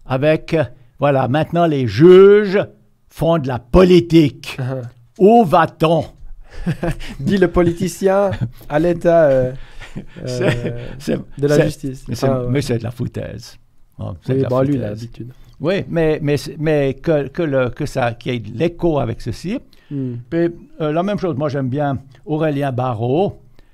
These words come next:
Speaker 1: Bon, c'est un type qui s'occupe des trous noirs et de la création de l'univers. C'est un, un professeur fran-, français, euh, fameux pour les trous noirs et la création de l'univers.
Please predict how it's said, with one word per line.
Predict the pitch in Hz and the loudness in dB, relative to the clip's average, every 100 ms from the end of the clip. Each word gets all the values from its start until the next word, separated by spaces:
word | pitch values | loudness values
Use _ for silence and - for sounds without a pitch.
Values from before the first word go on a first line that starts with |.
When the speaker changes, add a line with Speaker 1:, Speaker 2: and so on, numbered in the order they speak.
| _ - | _ -4
Speaker 1:
Bon, | 127 - | 0 0
c'est | 165 135 | 0 0
un | 165 | -2
type | 165 220 - | -2 -6 -4
qui | 165 | -4
s'occupe | 160 - 170 | -4 -4 -6
des | 113 123 | -4 -6
trous | 120 196 | -4 -2
noirs | 175 151 151 170 | 0 2 2 0
et | |
de | 139 | -4
la | 117 | -6
création | - 156 160 165 | -4 -4 -4 -6
de | 143 | -4
l'univers. | 139 127 123 98 92 87 - - _ _ _ _ _ _ _ _ | -2 -2 -2 -4 -8 -12 -18 -20 _ _ _ _ _ _ _ _
C'est | - | -10
un, | 120 117 104 113 | -8 -8 -10 -10
un | 107 95 | -12 -12
professeur | - 117 120 - 117 | -14 -10 -10 -8 -10
fran-, | - 110 | -10 -14
français, | - 113 120 - 190 190 - _ - | -14 -10 -8 -4 -2 -2 -4 _ -10
euh, | 117 120 | -6 -6
fameux | 113 - - 147 202 196 - - | -6 -6 -2 0 0 -2 -6 -4
pour | 190 214 175 - - - | 2 4 4 0 -12 -16
les | - 127 | -10 -8
trous | 127 151 | -4 -2
noirs | 165 156 135 123 | 2 4 4 2
et | |
la | 120 113 | -2 -6
création | - 127 120 131 | -6 -6 -4 -6
de | |
l'univers. | 113 127 160 208 254 | -4 -4 -2 0 -2